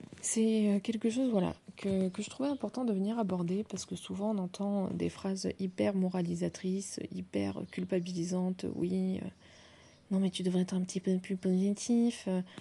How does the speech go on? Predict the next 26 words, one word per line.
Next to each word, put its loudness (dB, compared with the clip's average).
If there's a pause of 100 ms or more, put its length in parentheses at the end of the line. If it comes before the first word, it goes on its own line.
(200)
oui, 4
euh, 2 (340)
oh 6
mais 8
vois 4
un 4
peu 0
le 0
côté 0
positif 0
des 4
choses. 4 (400)
Oh, 4
euh, 2 (360)
mais, 4
euh, 4 (280)
il 0
y 6
a 0
toujours, -4
enfin -2
tu -4
vois, 4
ou 2
alors, 2
euh, -2